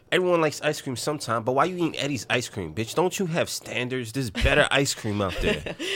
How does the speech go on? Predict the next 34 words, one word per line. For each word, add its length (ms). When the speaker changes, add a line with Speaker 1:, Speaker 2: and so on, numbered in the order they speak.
Speaker 2:
Gelati. 680
You 60
ever 80
had 140
that 160
shit? 260
Gelento, 640
whatever 180
the 80
fuck. 320
That 100
shit 240
mad 280
good. 180
But 100
Speaker 1:
Yo, 60
Speaker 2:
anyways. 300
Speaker 1:
man, 80
we 80
grew 240
up 160
in 100
Little 300
Italy 580
in 180
the 60
Bronx, 560
so 240
I've 200
had 200
some 320
good 220
gelato, 600
man. 420